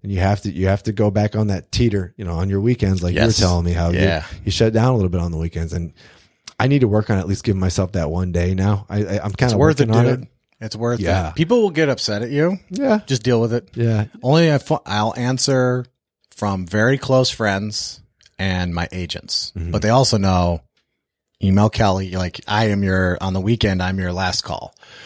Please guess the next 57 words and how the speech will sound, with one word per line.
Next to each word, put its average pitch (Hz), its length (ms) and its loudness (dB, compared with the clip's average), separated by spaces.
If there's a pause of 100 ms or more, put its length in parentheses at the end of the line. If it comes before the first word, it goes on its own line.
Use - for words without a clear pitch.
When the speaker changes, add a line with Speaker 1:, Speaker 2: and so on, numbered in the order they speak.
(240)
Speaker 2:
But 95 100 2
I 92 60 0
will 87 180 -2
answer 71 260 -6
that 65 220 -12
call. - 160 -10
Speaker 1:
I 135 80 4
respect 104 520 0
that. 73 320 -4
Speaker 2:
Yeah. - 180 -14
Speaker 1:
Yeah. 90 280 0 (460)
And, 101 320 2
you 127 100 -4
know, 101 100 4
we've 117 160 4
done 98 220 4 (280)
Speaker 2:
Well, 156 60 -2
I - 20 4
don't, 175 400 -2
I - 40 -6
don't 143 120 -8
want, 113 180 -4
I 135 100 2
wanna 160 200 0
help - 240 -2
them 65 120 -8
if - 100 -12
they're 69 100 -6
jammed 71 340 -4
up, 87 280 -4
right? 64 280 -10
But, - 120 -6
Speaker 1:
Oh, 143 100 4
for 85 120 -6
Speaker 2:
like, 110 60 0
Speaker 1:
sure. 95 360 -4
Oh, 127 100 0
Speaker 2:
fucking 139 160 0
Speaker 1:
oh, 147 40 8
yeah, 135 40 6
I 127 120 6
Speaker 2:
struggle 147 260 4
Speaker 1:
didn't 87 100 -4
Speaker 2:
first. 85 380 -6
Go 135 160 4
Speaker 1:
Yeah. - 40 0
Speaker 2:
through 143 140 4
the 127 80 2
chain 127 260 2
of 110 60 -4
command. 101 520 -2
And 107 140 -4
then 135 140 0
if 120 80 -2
that 131 220 4
doesn't 107 280 -2
work, 95 400 -4